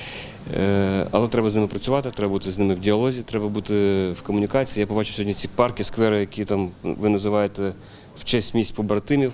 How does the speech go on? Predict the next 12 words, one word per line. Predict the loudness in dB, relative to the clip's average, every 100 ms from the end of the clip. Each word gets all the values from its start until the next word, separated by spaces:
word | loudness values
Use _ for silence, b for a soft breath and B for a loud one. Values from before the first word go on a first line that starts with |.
| -2
але | 0 0 -2 -6
було | -2 -2
би | -2
круто, | -4 -4 -4
щоб | -8 -4
ми | 0
будували | 0 0 2 2 0
ці | -2
парки, | -6 -6
сквери | -6 -2 -2
за | 0
рахунок | -2 2 2